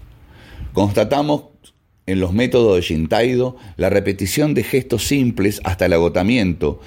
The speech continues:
que permite livi-, limitar los efectos de la conciencia,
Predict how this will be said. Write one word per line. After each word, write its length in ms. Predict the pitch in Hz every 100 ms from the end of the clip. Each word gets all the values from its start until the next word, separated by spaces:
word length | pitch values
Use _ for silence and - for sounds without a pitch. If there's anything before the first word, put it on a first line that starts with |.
| - - -
que 120 | 104
permite 460 | 101 107 165 156
livi-, 320 | 143 104 90 85
limitar 480 | - 98 98 95 143
los 320 | 135 127 -
efectos 580 | 101 90 120 123 - 117
de 120 | 104
la 100 | 90
conciencia, 920 | 85 82 95 135 80 69 - 67 53